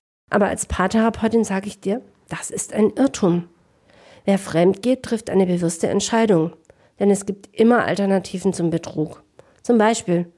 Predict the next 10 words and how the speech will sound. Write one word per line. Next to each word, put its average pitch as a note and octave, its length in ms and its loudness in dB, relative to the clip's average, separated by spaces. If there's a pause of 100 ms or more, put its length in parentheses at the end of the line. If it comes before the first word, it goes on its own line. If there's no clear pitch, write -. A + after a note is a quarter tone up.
(300)
Probleme F#3+ 460 4
ansprechen, G#3+ 640 2 (680)
eine G3 180 4
Paartherapie G3 800 -2
machen, A#3 380 4 (640)
ehrlich G3+ 440 4
über F#3+ 140 -2
die F3+ 120 -6
Unzufriedenheit G#3+ 920 0
reden G#3+ 320 2